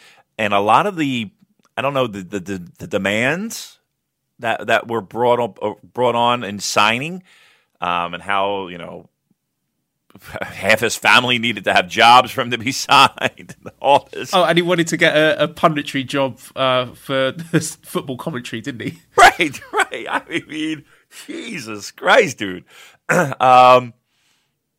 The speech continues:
Speaker 1: and, and, you know, it sounded like they were, they were bending over backwards to try to make it happen. Um, yeah, I thought that was a, I mean, for all people, I was like, I,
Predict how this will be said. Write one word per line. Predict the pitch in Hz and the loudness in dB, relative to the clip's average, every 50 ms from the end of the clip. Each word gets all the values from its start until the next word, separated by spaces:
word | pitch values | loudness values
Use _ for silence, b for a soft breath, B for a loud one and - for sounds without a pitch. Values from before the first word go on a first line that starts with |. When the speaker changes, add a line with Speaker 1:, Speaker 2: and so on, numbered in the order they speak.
| _ _ _ - | _ _ _ 0
Speaker 1:
and, | 135 135 135 135 135 131 120 - | 2 4 4 4 2 0 -4 -4
and, | - 127 139 131 117 123 | -2 0 0 0 -2 -6
you | 151 170 | -6 -2
know, | 175 151 151 151 151 | 0 0 2 2 0
it | 139 117 | -2 -4
sounded | - - 135 135 180 185 | 0 2 2 2 2 2
like | 147 131 135 117 95 | 0 0 0 0 -2
they | 139 139 | -4 -4
were, | 135 135 139 135 135 131 | -2 -2 -6 -8 -10 -10
they | 98 135 135 | -6 -4 -2
were | 135 127 120 | -2 -2 -2
bending | - 135 139 135 135 131 | -2 -2 -2 0 0 -2
over | 127 123 120 | 0 -2 2
backwards | 98 123 123 139 - - 131 117 - | 4 4 4 4 0 -4 -10 -10 -10
to | 110 104 | -12 -4
try | - 135 127 123 | 2 2 4 4
to | 127 | 2
make | 123 123 120 | 0 -4 -4
it | 117 | -2
happen. | 107 117 131 180 277 - 202 - - _ _ _ _ _ _ _ _ _ _ _ - | 0 2 2 0 0 -6 -14 -20 -20 _ _ _ _ _ _ _ _ _ _ _ -12
Um, | 101 101 101 101 101 98 98 98 98 92 92 _ _ _ _ _ _ _ _ _ _ _ _ _ _ _ _ _ _ _ - - | -10 -8 -8 -8 -8 -10 -12 -12 -14 -18 _ _ _ _ _ _ _ _ _ _ _ _ _ _ _ _ _ _ _ _ -16 -6
yeah, | - 127 131 127 | 2 4 6 6
I | 113 | 6
thought | - - 117 | 4 2 0
that | 113 113 107 | 0 0 0
was | 101 92 | 0 -2
a, | 110 101 101 101 - - - | -4 -4 -4 -6 -8 -12 -8
I | 95 98 | -8 -8
mean, | 101 104 101 101 101 95 - _ _ | -8 -8 -10 -12 -12 -16 -18 _ _
for | _ - - 110 113 | _ -16 -8 0 4
all | 120 135 147 | 6 6 6
people, | - 131 143 160 - - 95 76 - | 4 2 0 0 0 -2 -12 -10 -10
I | - 90 | -10 -10
was | 95 92 | -10 -12
like, | - - - - - - | -16 -18 -18 -18 -20 -20
I, | 110 110 113 107 | -18 -18 -18 -18